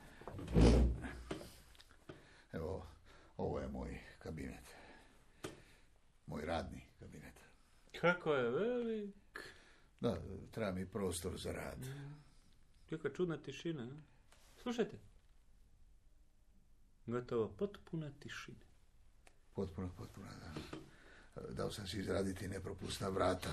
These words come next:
Speaker 1: za sve vrste zvukova, tako imam potpuni mir i tišinu za rad.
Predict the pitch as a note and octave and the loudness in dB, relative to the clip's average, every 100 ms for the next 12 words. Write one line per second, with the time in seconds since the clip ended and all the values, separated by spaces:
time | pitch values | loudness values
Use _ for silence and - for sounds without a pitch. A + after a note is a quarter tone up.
0 | - - - - - - G#2 - - G#2+ | -4 -6 -8 -8 -6 -6 -6 -6 -6 -6
1 | A2+ G2+ - E2+ - - - - F#2+ F#2 | -6 -4 2 2 2 -4 -12 -6 -4 0
2 | F#2 E2 E2 - - - E2+ - F#2 F2+ | 0 0 -2 -10 -10 -2 -2 -2 -2 0
3 | F2 F2+ E2 D#2 - - - - - - | 2 2 2 -2 -8 -14 -20 -20 -18 -12
4 | - - - - - - - - - - | -8 -6 -6 -4 -6 -6 -12 -16 -16 -18
5 | - - - - - - | -16 -14 -8 -6 -6 -8